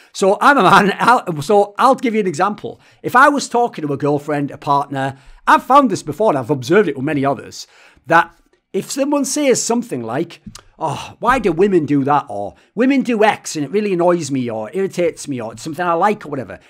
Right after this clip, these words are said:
In that scenario, even if you consciously, of course, don't include them in that. You're talking about other women. You're talking about w-, other women I observe or women as a general trend.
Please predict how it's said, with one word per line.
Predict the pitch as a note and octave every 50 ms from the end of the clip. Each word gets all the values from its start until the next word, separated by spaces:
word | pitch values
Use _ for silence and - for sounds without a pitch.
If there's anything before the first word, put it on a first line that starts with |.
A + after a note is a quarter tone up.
| _ -
In | F#3 C4
that | D4+ C4 -
scenario, | - C4 A#3+ A#3+ B3+ C4+ C4+ A#3+ G3+ C3+ A2+ G2+ A2 D#3 - _ _ _ _ _ -
even | - D4+ E4 E4 D#4 D4+
if | D4+ - - E3+
you | E3+ A#3+ D#4 D#4+ C#4 F#3+ F3 A3 G#3+
consciously, | - - - A3 C#4+ D#4+ D4 - - G#3 - - - B2+ A#2 G2 G#2 D3 F#3 - _ _ _ _ _ _ -
of | G3 -
course, | - - C#4+ D4+ - - - -
don't | G3+ E3 -
include | C3+ C3 - F3+ D#3 C3+ B2+
them | E3+ G#3+ F#3
in | A2+
that. | G#2 A#2 C#3
You're | G3+ B3 D4
talking | - A#3+ F#3 F#3
about | A3+ A3+ G3 B3
other | C#4+ D4 D#4+ D4+
women. | D4 E4 D4 D4+ C4 F#3
You're | F3 G#3
talking | G#3 A#3+ A3 G#3
about | F#3+ D3+ B2+ C#3
w-, | E3+ F#3+ F#3 F3
other | D3+ F#3
women | F#3+ G3+ G3+ G3
I | G#3 G#3
observe | G3+ G3+ F3 C#3+ G3+ B3+ A#3 G#3+
or | D3+
women | C#3 F3 F3+ F#3 F3+
as | D#3+ D3+
a | D#3+
general | B2+ D#3+ E3+ F3 F3+ F3+ F3+ D#3+
trend. | - - F#3 A3 A3 G#2+ F#2+ F#2